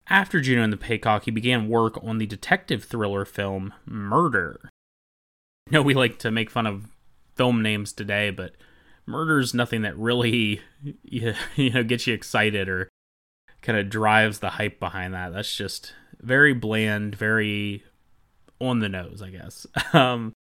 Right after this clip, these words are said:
but in it, um, an actress is accused of murdering a female colleague. However, a juror disagrees and hunts down the real murderer. One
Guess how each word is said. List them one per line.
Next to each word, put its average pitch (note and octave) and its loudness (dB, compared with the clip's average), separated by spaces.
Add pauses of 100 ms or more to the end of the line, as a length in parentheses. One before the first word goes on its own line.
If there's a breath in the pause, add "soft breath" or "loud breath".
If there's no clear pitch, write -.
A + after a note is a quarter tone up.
(340)
but B2+ 4
in G#3+ 4
it, A2 4
um, A2 0
an A2 0
actress C#3+ 0
is A#2+ -4
accused B2 0
of G#2 -4
murdering G#2 -4
a D#3+ 0
female C3 0
colleague. G#2+ 0 (380)
However, A#2+ 4
a G2+ 0
juror A2 0
disagrees A2 -4
and G#2+ -10
hunts - -4
down G#2 -2
the F2+ -6
real G#2+ 0
murderer. G2 -6 (1600)
One B3 -4